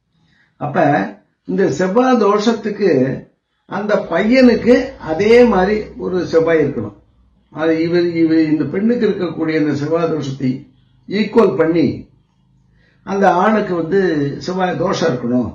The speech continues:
அந்த செவ்வாயினுடைய நிலை இருக்கணும் அப்படின்ற மாதிரி சொல்லுவாங்க. ஆணுக்கு வந்து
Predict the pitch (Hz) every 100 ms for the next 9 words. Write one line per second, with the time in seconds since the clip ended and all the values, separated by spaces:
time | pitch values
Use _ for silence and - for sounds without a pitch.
0 | - _ - 160 185 202 214 190 165 151
1 | 139 180 170 135 131 131 131 - _ _
2 | _ - 175 170 190 160 151 160 135 117
3 | 90 82 - _ _ _ _ _ _ -
4 | - 214 302 285 277 220 196 196